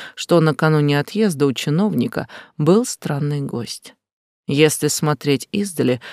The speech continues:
то человек ничем не примечательный. Одет по-нашему, как обычный небогатый горожанин.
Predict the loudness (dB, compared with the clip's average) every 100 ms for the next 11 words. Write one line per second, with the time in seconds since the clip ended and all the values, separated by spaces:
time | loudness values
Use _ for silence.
0 | -6 2 4 4 2 2 2 0 -2 -2
1 | 0 -2 0 -2 -2 -2 0 -2 -6 -6
2 | -6 -6 -10 _ _ _ _ -4 -2 0
3 | -4 -4 -4 -2 -2 -4 -6 -8 -10 -20
4 | -6 -4 -2 -2 -2 -2 -4 2 4 4
5 | 2 -2 -4 -6 -6 -4 -4 -4 -4 -4
6 | -4 -6